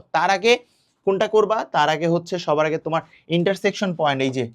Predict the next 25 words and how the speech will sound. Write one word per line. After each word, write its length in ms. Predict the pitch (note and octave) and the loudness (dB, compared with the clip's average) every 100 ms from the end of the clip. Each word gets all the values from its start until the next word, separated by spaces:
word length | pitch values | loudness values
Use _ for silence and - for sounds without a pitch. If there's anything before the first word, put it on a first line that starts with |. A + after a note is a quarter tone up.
| - | -12
এই 140 | C#3 C#3 | -10 -6
যেটা 220 | D#3+ F3 | -2 -2
বলছে 340 | D#3+ D#3 C#3+ | -2 -4 -4
এটা 140 | C#3 E3+ | 0 0
আগে 120 | E3+ | 0
করবা, 440 | F#3 F3+ F#3 F#3 - _ _ | -2 4 6 6 2 _ _
তারপর 300 | D#3+ D3+ D#3 | 0 2 0
ইম্পর্টেন্ট 520 | D3 C3+ F3 F#3 F#3 | 0 2 2 2 -2
জিনিস 220 | F#3+ F#3+ | -2 -2
করবা, 280 | - G3 A3 | 0 2 2
তারপর 340 | - E3+ D#3+ | 0 -4 -2
হচ্ছে 220 | D3+ - D#3 | -6 -8 -14
শেষে 300 | D3 F#3 - - _ - | -6 -4 -4 -8 _ -2
উইক 240 | D#3 E3 | 0 0
পয়েন্টগুলা 380 | E3 D3 C3 C3+ | 0 0 0 0
করবা। 340 | A#2+ A2+ F#2+ F#2+ | 0 0 -2 -2
তাহলে 200 | B2 A#2 | -4 2
এই 220 | E3 G3 | 2 2
ফিগার 340 | F3 F3+ E3 E3+ | 0 0 4 6
আউট 180 | F3+ E3 | 4 2
বা 160 | B2+ | 0
এই 140 | C3 D3 | 2 0
প্রসেসে 380 | E3 E3 F#3+ | -2 -8 -8
যদি 240 | F#3+ F3+ F3+ | -6 -4 -2
যাও 360 | D3+ E3+ A#3+ | 4 4 4